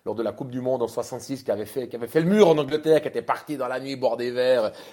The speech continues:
et faire autre chose, et qui avait été exclu de l'équipe de Suisse. Mais à part ça, évidemment, c'était un talent, c'était une gueule, c'était quelqu'un qui symbolisait vraiment le F C Zurich à l'époque qui gagnait.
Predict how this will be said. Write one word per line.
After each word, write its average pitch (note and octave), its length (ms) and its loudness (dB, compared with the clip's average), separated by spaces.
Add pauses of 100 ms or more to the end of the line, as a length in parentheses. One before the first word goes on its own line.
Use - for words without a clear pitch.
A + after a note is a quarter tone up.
et G#2 80 -4
faire A#2+ 220 -2
autre A#2+ 180 -4
chose, C3 360 0
et G#2+ 80 -2
qui - 100 -6
avait G#2+ 140 -2
été A2+ 240 -4
exclu D#3+ 340 -2
de C3 60 -2
l'équipe A#2+ 280 -4
de A2+ 120 -2
Suisse. B2+ 360 -6 (360)
Mais G#2 80 0
à - 20 2
part G2+ 160 0
ça, A#2+ 140 0
évidemment, G#2 320 -6
c'était G#2+ 240 -8
un G#2 80 -2
talent, G#2+ 340 0
c'était A2 260 -12
une G2 140 -8
gueule, G#2 320 -4 (220)
c'était A2+ 560 -2
quelqu'un C3+ 320 0
qui - 120 -14
symbolisait B2 720 0
vraiment A2 540 -2 (240)
le A2+ 120 -2
F C3+ 140 -4
C - 160 -8
Zurich G#2 380 -6
à B2 80 0
l'époque G#2+ 320 -2
qui G#2+ 80 -12
gagnait. E2+ 340 -8